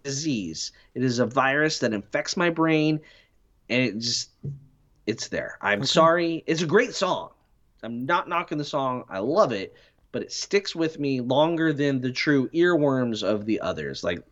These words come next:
Speaker 1: um, you know, Small World, which I'm sure that's what Derek said.
Speaker 2: That is exactly what I'm gonna say. So
Speaker 1: Okay,
Speaker 2: I wasn't sure
Speaker 1: spoiler.
Speaker 2: reverse. Yeah, Small World by far. I can't stand that earworm.
Speaker 1: Earworm.
Speaker 2: Uh, yes, my top three, though, are Happily Ever After.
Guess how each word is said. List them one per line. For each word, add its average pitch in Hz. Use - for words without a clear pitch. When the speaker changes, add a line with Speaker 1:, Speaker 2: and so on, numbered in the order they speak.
Speaker 1:
um, 90
you 101
know, -
Small 98
World, 67
which -
I'm 82
sure 90
that's -
what -
Derek -
said. 151
Speaker 2:
That 147
is 123
exactly 139
what 117
I'm 110
gonna 110
say. 107
So -
Speaker 1:
Okay, 170
Speaker 2:
I 170
wasn't 160
sure 143
Speaker 1:
spoiler. -
Speaker 2:
reverse. 170
Yeah, 170
Small 208
World 156
by 143
far. 196
I 131
can't 156
stand 180
that 147
earworm. 151
Speaker 1:
Earworm. 139
Speaker 2:
Uh, 170
yes, 175
my 180
top 240
three, 240
though, 202
are 156
Happily 202
Ever 156
After. 147